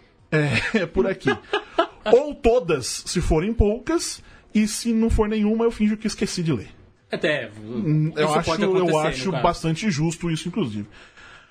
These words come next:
Speaker 1: Mas enfim, seja bem-vindo, Alan. É, a minha primeira pergunta é se nós teremos alguns códigos pros nossos ouvi-, ouvintes <laughs> assistirem ao filme.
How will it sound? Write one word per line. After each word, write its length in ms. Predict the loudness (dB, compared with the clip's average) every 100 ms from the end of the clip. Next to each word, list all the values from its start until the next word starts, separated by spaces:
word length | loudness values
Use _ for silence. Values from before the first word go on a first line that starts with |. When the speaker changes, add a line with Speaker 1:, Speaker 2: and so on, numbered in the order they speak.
| -20 -14 -2
Speaker 1:
Mas 160 | 0
enfim, 200 | 2 0
seja 260 | 0 0 0
bem-vindo, 560 | 2 2 2 0 2 2
Alan. 300 | 2 -2 -4 -8 -18 -20 -20 -20 _ _ -2
É, 340 | 0 2 0 0
a 60 |
minha 100 | 0
primeira 160 | -2 0
pergunta 420 | 0 0 0 0
é 80 | -2
se 140 | -2
nós 160 | -2 0
teremos 260 | 0 0
alguns 220 | -2 -4 -4
códigos 440 | 0 0 0 -6
pros 160 | -4 -2
nossos 280 | -2 -2 -4
ouvi-, 340 | -2 -4 -6 -8 -4 2
ouvintes 760 | 2 2 0 0 0 -2 -2
<laughs> 20 |
assistirem 500 | -4 -4 -6 -4 0
ao 100 | 0
filme. 560 | 0 -2 0 0 0 -6